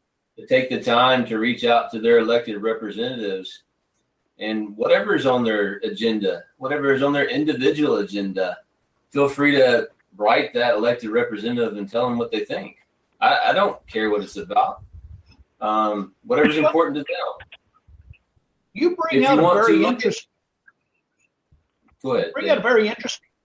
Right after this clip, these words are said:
Speaker 2: question and, and, and an observation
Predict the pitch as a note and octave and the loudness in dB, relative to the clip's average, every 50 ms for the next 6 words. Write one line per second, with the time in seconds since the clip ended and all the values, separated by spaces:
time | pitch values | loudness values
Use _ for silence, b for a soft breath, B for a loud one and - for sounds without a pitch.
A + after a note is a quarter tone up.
0 | _ _ - - - G3+ G#3 G#3+ G#3+ - - A3 G#3+ G#3 G3 F#3 F3 E3+ E3+ F3 | _ _ -20 -4 0 2 2 2 2 -2 -2 0 0 2 2 0 0 -2 -4 -6
1 | - F3 F3 E3 D#3+ D#3+ - F3 F3 E3+ D#3+ E3 D3+ - F3 F3+ G3 G3+ F3 - | -8 -8 -8 -6 -8 -8 -8 -10 -10 -10 -8 -10 -6 -4 -2 -2 -2 -2 -4 -8
2 | - E3 C#3+ C3+ C#3 D3 F3 A3+ D#4 - - - - | -8 -8 -8 -6 -6 -6 -8 -8 -8 -10 -12 -12 -14